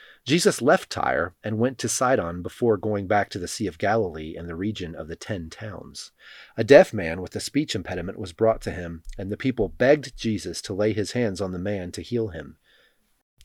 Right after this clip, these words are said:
Jesus led him away from the crowd so they could be alone.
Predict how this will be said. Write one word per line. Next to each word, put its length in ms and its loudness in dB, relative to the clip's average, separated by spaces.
Jesus 400 2
led 220 4
him 160 0
away 280 2
from 180 -6
the 80 -8
crowd 420 -2
so 120 -4
they 120 0
could 140 -8
be 100 -2
alone. 540 -2